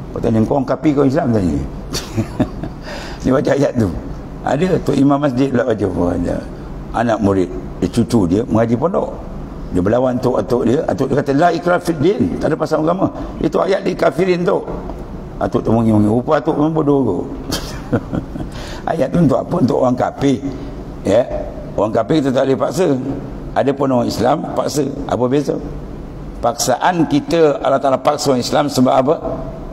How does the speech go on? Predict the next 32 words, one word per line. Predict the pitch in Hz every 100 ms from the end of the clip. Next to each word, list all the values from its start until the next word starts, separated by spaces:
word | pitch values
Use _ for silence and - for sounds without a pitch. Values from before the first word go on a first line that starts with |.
| - - -
Eh, | 113 -
lirrahmah, | 117 139 127 160 131 165 131 -
kerana | - 135
rahmat | 131 120 135 -
atas | 143
kita. | 139 123 - - - - -
Macam | 107 131 131 131
ibu | 131 147 156 139
rotan | 139 139
anak. | 131 131 135 - - - - - - - - - - -
Ya, | 110 - - -
cikgu | - 110 123 156
rotan | 139 135 139 135
anak |
murid. | 131 131 120 - - - - -
Dia | 117
rotan | 123 139 165 160
tu | 160
rotan | 139 143
apa? | 151 131
Rotan | 120 139
kasih | 135 127 120 113
sayang | 139 151 123
supaya | 120 123
budak | 123 127 127
ni | 135
yang | 127
jadi | 120 120
teruk. | 147 127 - - - - - - - - -
Ah, | 87 90 78
tu | 101 117
beza | 120 131